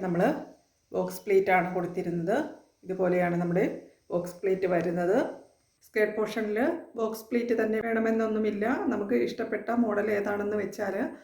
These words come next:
അംബ്രല്ല മോഡലായാലും അതുപോലെ തന്നെ പ്ലീറ്റഡ് മോഡലായാലും അവരവർക്ക് ഇഷ്ടമുള്ള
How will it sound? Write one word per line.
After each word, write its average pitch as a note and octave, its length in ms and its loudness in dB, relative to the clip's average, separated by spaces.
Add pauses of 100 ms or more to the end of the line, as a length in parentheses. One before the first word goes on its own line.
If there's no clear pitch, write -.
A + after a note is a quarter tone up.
(320)
അംബ്രല്ല G#3 300 2 (100)
മോഡലായാലും G3+ 720 4 (160)
അതുപോലെ F#3+ 380 -2
തന്നെ G3 200 0 (280)
പ്ലീറ്റഡ് G#3+ 500 -2
മോഡലായാലും G3 600 0 (580)
അവരവർക്ക് G#3 520 2 (220)
ഇഷ്ടമുള്ള G3 420 -2